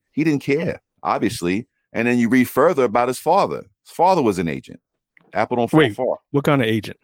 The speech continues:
Speaker 1: Thurgood Marshall, uh, was an informant for the F B I during the Hoover years because the N double A C P at the time, it was during McCarthy era, the communism.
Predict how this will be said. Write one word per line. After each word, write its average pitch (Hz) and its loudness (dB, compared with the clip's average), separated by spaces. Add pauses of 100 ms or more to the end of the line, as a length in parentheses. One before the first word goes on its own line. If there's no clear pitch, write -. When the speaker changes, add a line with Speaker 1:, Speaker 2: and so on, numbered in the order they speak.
(340)
Speaker 1:
Thurgood 135 4
Marshall, 120 2
uh, 92 0
was 90 0 (140)
an 92 0
informant 110 0
for 110 0
the 92 -2
F 107 -2
B 98 -2
I 110 -2
during 95 -4
the 85 -6 (220)
Hoover 123 0
years 131 2
because 92 0 (100)
the 92 -2
N 127 0
double 120 2
A 117 4
C 107 -4
P 117 0
at 90 -6
the - -10
time, 135 -2
it 104 0
was 101 0
during 104 0
McCarthy 107 -2
era, 62 -6
the - -20
communism. 87 -6